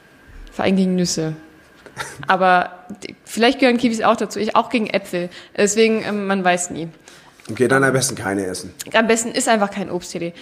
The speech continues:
Speaker 1: Besser ist das. Gut. Ähm, haben wir uns ein Konzept überlegt? Ganz grob.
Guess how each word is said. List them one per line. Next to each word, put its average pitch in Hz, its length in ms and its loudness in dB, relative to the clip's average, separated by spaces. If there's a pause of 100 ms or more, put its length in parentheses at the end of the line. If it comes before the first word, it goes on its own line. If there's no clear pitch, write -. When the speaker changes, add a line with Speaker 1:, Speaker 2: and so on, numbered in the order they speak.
(520)
Speaker 1:
Besser 190 240 -4
ist - 160 -12
das. 165 200 -10 (840)
Gut. 226 200 0 (600)
Ähm, 240 460 2 (520)
haben 233 160 -2
wir 285 60 4
uns 277 140 2
ein 262 80 -2
Konzept 269 380 0
überlegt? 269 500 -2 (160)
Ganz 185 260 -10
grob. - 260 -12